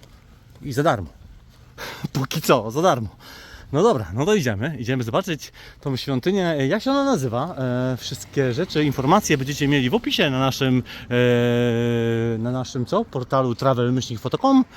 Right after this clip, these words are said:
Także zobaczymy, jak to wszystko tutaj wygląda. My się przyjdziemy, popatrzymy,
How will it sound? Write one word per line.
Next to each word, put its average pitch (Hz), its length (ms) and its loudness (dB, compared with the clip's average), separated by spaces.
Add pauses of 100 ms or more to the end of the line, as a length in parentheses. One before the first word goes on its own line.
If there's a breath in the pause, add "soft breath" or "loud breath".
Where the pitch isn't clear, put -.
(400 loud breath)
Także 123 200 0
zobaczymy, 139 520 0
jak 135 160 -2
to 120 100 -8
wszystko - 200 -8
tutaj 120 180 -4
wygląda. 226 340 2
My 127 80 0
się 117 100 -6
przyjdziemy, 196 440 0
popatrzymy, 170 540 -2